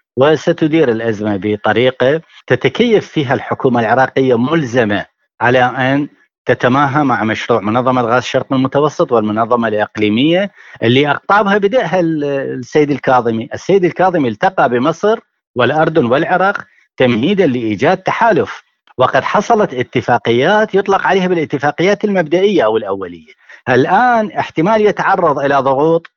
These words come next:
من الشركاء أو لديه الرغبة في ولاية ثانية، فبدأ يغير من المسار.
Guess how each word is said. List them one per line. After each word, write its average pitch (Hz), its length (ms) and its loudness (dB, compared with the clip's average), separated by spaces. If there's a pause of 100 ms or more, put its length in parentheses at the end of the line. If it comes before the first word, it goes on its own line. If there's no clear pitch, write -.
من 151 140 0
الشركاء 135 580 0 (580)
أو 196 220 4
لديه 151 400 0
الرغبة 135 580 -2 (380)
في - 200 0
ولاية 151 400 4
ثانية، 135 600 -2 (220)
فبدأ 170 360 2
يغير 156 480 2
من 113 120 -4
المسار. 90 520 -6